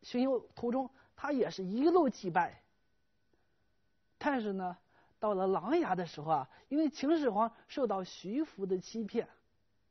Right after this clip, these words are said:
就着着急急的、风雨兼程的去海上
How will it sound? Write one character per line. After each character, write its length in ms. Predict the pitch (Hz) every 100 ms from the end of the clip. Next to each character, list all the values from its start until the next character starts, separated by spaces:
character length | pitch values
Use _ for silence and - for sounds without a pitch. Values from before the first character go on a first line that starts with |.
| _ _ _ _ _
就 160 | 277 254
着 280 | 311 320
着 180 | 302 320
急 200 | 208 226
急 160 | 196 175
的、 160 | - - _ _ _
风 240 | - 370 339
雨 180 | 214
兼 300 | 185 294 311
程 180 | 294 170
的 160 | 180 - _
去 180 | - 269
海 300 | 254 143 139
上 220 | 233 214